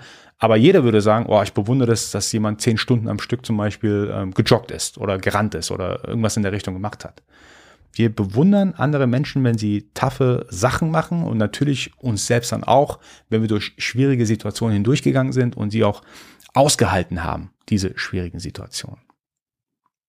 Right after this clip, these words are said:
Super, Leute, das waren meine drei Tipps, wie ihr eure mentale Stärke steigern könnt. Ich hoffe, da war was für euch dabei. Das ist ja auch der, der, der Sinn des Podcasts. Ich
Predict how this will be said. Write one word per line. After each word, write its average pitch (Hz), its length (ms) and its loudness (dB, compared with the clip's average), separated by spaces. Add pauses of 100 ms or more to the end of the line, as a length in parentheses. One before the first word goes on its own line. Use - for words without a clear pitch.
(1160)
Super, 127 220 2
Leute, 92 220 0
das 120 200 0
waren 131 280 2
meine 139 360 2
drei 127 260 0
Tipps, 170 440 -2
wie 123 100 -2
ihr 160 340 -2
eure 131 240 -2
mentale 127 540 -4
Stärke 117 480 -8
steigern 156 420 -4
könnt. 143 340 -2 (160)
Ich - 180 -8
hoffe, 151 380 4
da 120 140 2
war 135 140 4
was 131 140 4
für 120 100 -2
euch 123 160 -2
dabei. 120 380 0 (800)
Das 101 140 -2
ist 127 120 2
ja 127 60 6
auch 117 100 2
der, 104 260 2
der, 90 220 0
der 98 180 -2
Sinn 127 200 2
des 131 140 2
Podcasts. - 600 -6 (440)
Ich - 200 -12